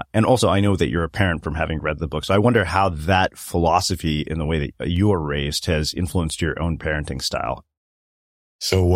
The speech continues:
Speaker 2: um, um, you know, for a second, I would say I, um, I grew up my kids. I educated my kids to, um,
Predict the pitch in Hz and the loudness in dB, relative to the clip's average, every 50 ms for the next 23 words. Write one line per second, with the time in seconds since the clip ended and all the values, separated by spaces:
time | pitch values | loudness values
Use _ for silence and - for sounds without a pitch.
0 | 90 87 87 87 87 92 92 90 87 85 - - _ _ _ _ _ _ _ - | 4 4 4 4 4 4 4 4 4 2 0 -4 _ _ _ _ _ _ _ 0
1 | - 80 71 69 76 73 - - _ _ - 113 98 87 87 87 82 80 76 - | 0 0 2 0 -2 -4 -6 -8 _ _ -4 -2 0 0 2 2 2 2 0 0
2 | - 82 78 78 - - 92 90 87 92 85 80 80 78 73 73 71 - - - | 0 0 0 0 2 0 0 0 2 0 0 2 2 2 2 0 -2 -2 -2 0
3 | 73 73 73 73 73 71 73 76 76 76 80 82 80 78 80 80 78 78 76 73 | 0 2 2 2 2 2 2 2 2 4 4 4 4 4 2 2 2 2 2 2
4 | 73 71 69 65 62 - _ _ _ _ _ _ _ _ _ - - 50 50 - | 0 0 -2 -4 -8 -10 _ _ _ _ _ _ _ _ _ -6 -4 -4 -4 -6
5 | - - - 82 80 78 76 - - - 87 92 85 85 85 80 80 80 - 78 | -8 -6 -4 -4 -2 -2 -4 -6 -10 -10 -4 0 2 2 4 4 2 0 0 -2
6 | 82 82 80 - - 73 73 69 - 73 71 71 71 - - - 85 78 78 78 | -2 -2 -2 -2 -2 -2 -2 0 0 0 2 2 2 0 2 2 2 2 0 0
7 | - - 78 76 80 76 69 76 73 71 65 - - 69 69 69 64 - - - | 0 0 0 2 2 2 2 2 2 0 0 0 0 0 0 0 0 -2 -6 -10
8 | - - - 69 67 69 67 - 73 71 69 69 67 | -8 -6 -4 -4 -2 -4 -2 -2 0 0 0 0 -2